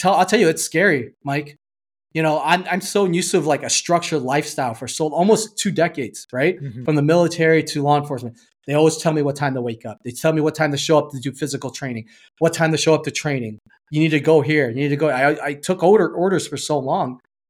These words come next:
Speaker 1: Now that I'm in this new, uh, phase of my life, no one's down my throat anymore.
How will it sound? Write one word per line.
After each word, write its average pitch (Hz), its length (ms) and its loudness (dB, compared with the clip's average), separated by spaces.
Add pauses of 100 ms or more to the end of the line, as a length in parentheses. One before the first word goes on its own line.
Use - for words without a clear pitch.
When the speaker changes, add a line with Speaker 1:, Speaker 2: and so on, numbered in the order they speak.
(200)
Speaker 1:
Now 156 220 4
that 160 280 0
I'm 156 160 -2
in 170 120 -2
this 170 400 -6
new, 156 580 -2
uh, 139 140 4
phase 175 360 0
of 156 60 -2
my 135 80 0
life, 147 380 0
no 147 120 2
one's 175 300 0
down 151 280 0
my 139 100 -2
throat - 340 -2
anymore. 110 280 -10